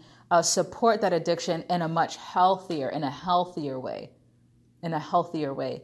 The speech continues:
that won't impact your weight loss goals. Okay? If you want my help,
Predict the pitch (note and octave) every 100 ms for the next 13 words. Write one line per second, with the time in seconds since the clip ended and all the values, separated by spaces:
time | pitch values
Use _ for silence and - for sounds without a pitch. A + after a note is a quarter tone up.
0 | - F3 D3+ E3+ - - F3 F3 - C#3
1 | C3 - - _ _ _ D3 D#3 C#3+ C#3+
2 | - B2+ A#2+ - - G#2+ A#1+ A#1 - -
3 | - - - - _ _ _ _ _ _
4 | _ _ _ _ _ _ _ _ _ _
5 | - D3+ - D#3+ F3 G3+ - _ _ _
6 | _ _ _ _ _ _ - - _ _
7 | F#3 F#3 F#3 G3+ A3 A3+ - F3+ F#3+ E3+
8 | E3 D3 - D#3 D3+ F#3+ - -